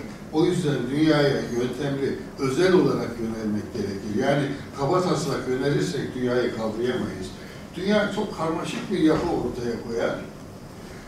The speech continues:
ve bilinç bu karmaşık yapıyı yalınlaştırarak almaya yönelir. Demek ki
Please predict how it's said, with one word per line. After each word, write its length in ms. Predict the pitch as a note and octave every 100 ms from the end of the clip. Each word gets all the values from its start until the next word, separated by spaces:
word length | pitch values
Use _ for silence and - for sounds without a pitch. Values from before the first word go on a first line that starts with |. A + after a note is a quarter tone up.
| - -
ve 120 | D#3
bilinç 280 | G3 G#3 A#3 F#3+
bu 140 | G3
karmaşık 520 | F3+ F3+ F#3 F#3 G#3 F3
yapıyı 500 | D#3 D3 D#3 F#3+ - - B2+ A#2+
yalınlaştırarak 1040 | D3+ D#3+ E3 E3+ D#3+ - E3 F#3 - - - - - - - - - - - - - - - - -
almaya 500 | A#2 A2+ A2 A2 G#2+ G#2+ - - - G#2 G#2+
yönelir. 480 | A2+ G#2+ G2 - - - - - - -
Demek 380 | C#3+ D3+ D3 -
ki 240 | D3 A#2+